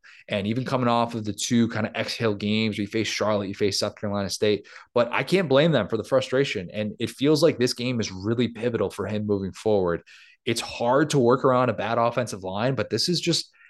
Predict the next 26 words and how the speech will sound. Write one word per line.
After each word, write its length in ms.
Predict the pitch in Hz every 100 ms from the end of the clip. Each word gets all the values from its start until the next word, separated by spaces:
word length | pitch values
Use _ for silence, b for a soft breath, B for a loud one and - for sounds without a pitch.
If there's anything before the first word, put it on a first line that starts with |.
| b -
a 100 | 120
very 460 | 107 113 127 139
important 480 | 131 110 120 113 107
game 240 | 104 107 92
for 200 | - 92
what 220 | 101 104
he's 220 | 113 101
going 220 | 110 101
to 120 | -
mean 320 | 101 107 107 98
for 260 | - 110
this 140 | 110 98
program. 440 | - 101 123 120
If 80 | 90
Shane 260 | - 107 101
Beamer 240 | 104 113
is 100 | 110
gonna 140 | 107 98
have 200 | 104 -
to 80 |
make 180 | 104 101
a 40 | 101
move 220 | 98 101
at 120 | 95
season's 340 | - 95 87
end, 260 | 117 131 104